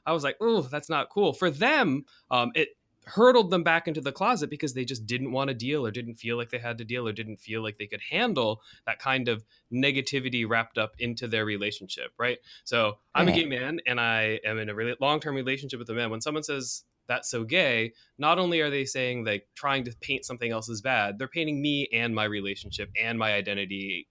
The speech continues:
Speaker 1: and my part, all of those parts of my life kind of get this negative haze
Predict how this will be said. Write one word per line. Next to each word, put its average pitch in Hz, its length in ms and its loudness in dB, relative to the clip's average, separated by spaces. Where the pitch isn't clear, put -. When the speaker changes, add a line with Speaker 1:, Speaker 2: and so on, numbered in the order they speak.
Speaker 1:
and 101 220 -2
my 95 140 -8
part, 117 280 -4
all 180 220 4
of 175 80 -2
those 143 180 0
parts 131 300 -2
of 117 80 -16
my 117 80 -2
life 104 300 0
kind 110 220 -2
of 101 60 -6
get 101 140 -8
this 98 160 -12
negative 104 640 -4
haze 90 600 -6